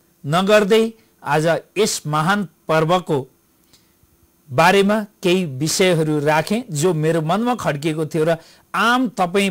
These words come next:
पब्लिकहरूमा पनि खड्किराखेको विषय हो। यही आग्रह मैले यो च्यानलको माध्यमबाट गर्दै अब गणतन्त्र दिवसको जुन उत्सव हो, त्यसको लागि टुँडिखेलमा सम्माननीय प्रधानमन्त्रीज्यू, राष्ट्रपतिज्यू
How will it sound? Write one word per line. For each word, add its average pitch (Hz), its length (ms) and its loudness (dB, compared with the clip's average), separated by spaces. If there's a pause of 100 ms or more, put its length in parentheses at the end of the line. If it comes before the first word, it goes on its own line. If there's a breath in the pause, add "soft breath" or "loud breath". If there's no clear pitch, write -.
पब्लिकहरूमा 165 640 0
पनि 156 240 -2
खड्किराखेको 143 800 -4
विषय 143 380 -2
हो। 170 160 -2 (400 soft breath)
यही 247 360 0
आग्रह 175 460 2
मैले 185 320 0
यो 175 340 0
च्यानलको 190 580 0
माध्यमबाट 151 540 0 (120)
गर्दै 139 320 0 (520 loud breath)
अब 208 160 4 (160)
गणतन्त्र 190 680 0 (600 soft breath)
दिवसको 175 800 0 (480)
जुन 185 200 -2
उत्सव 160 480 -2
हो, 196 180 0 (400 soft breath)
त्यसको 180 300 -2
लागि 160 360 0 (120)
टुँडिखेलमा 175 680 -2 (320 soft breath)
सम्माननीय 165 580 0 (140)
प्रधानमन्त्रीज्यू, 185 840 -2
राष्ट्रपतिज्यू 160 800 -4